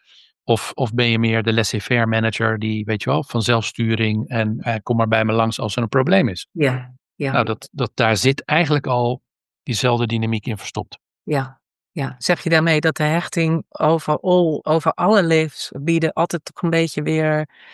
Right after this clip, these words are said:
Speaker 2: eh, een beetje hetzelfde is, hè? Dus als je wat angstiger gehecht bent, dan, eh, zie je dat terug in je manier bijvoorbeeld van leiding geven als je manager
Speaker 1: Mhm.
Speaker 2: bent. Maar dat zie je dan ook in de manier waarop je met je partner omgaat. En dat zie je ook m-,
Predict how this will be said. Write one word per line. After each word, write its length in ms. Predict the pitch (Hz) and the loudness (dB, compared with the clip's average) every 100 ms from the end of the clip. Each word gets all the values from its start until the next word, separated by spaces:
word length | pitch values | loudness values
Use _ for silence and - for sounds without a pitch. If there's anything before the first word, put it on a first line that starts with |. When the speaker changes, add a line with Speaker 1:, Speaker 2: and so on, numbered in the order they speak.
| - - _ _ _ | -20 -20 _ _ _
Speaker 2:
eh, 300 | - 156 151 | -2 2 2
een 120 | 147 147 | 0 0
beetje 220 | 156 - | -2 -2
hetzelfde 560 | 151 - 170 170 - - | -2 2 4 4 2 -4
is, 320 | 127 120 - | -2 -2 -2
hè? 200 | 156 175 | 0 0
Dus 200 | 160 - | 0 -2
als 180 | 151 - | -4 -2
je 340 | 147 147 143 147 | 0 2 2 0
wat 160 | 151 | 0
angstiger 680 | - 170 165 - 147 147 147 | 2 2 0 -6 0 2 2
gehecht 440 | 147 143 151 - | 0 0 0 -2
bent, 320 | - 147 143 - _ - - _ | -2 0 -2 -6 _ -20 -20 _
dan, 460 | - 139 139 135 139 | 0 4 4 4 0
eh, 480 | - 139 135 135 131 - 135 | -2 -2 0 0 -2 -4 -2
zie 180 | - | 0
je 80 | 147 | 2
dat 160 | 139 139 | 2 0
terug 300 | 139 143 - | 0 0 0
in 200 | 143 139 | -2 2
je 220 | 135 131 | 2 2
manier 380 | 135 135 135 131 | 0 0 2 2
bijvoorbeeld 360 | 131 139 135 | 0 -2 -2
van 120 | - 127 | -2 0
leiding 360 | 123 139 165 | 2 2 0
geven 360 | - 165 165 - | 0 0 0 -4
als 220 | - 135 | -4 -4
je 140 | - 135 | -4 -2
manager 400 | 139 151 156 160 | 0 0 2 2
Speaker 1:
Mhm. 40 | |
Speaker 2:
bent. 300 | 113 156 170 - | 4 2 0 -2
Maar 140 | 147 | -2
dat 160 | 135 135 | 0 -2
zie 140 | - | -2
je 60 | 139 | 0
dan 160 | 131 131 | 0 0
ook 220 | 143 156 | 0 0
in 80 | 165 | 2
de 60 | |
manier 320 | 151 147 147 | 2 2 2
waarop 220 | 147 147 - | 0 -2 -4
je 260 | - 147 - - - | -2 -2 -4 -14 -16
met 160 | - 139 | -8 -4
je 80 | 135 | -2
partner 420 | - 143 175 170 | 2 4 4 2
omgaat. 580 | 165 156 156 151 160 - | 0 0 2 2 2 0
En 120 | 131 | 0
dat 120 | 131 | 0
zie 140 | - 139 | 0 0
je 100 | - | 2
ook 160 | 151 | 0
m-, 440 | 156 151 151 151 | -2 -2 -2 -4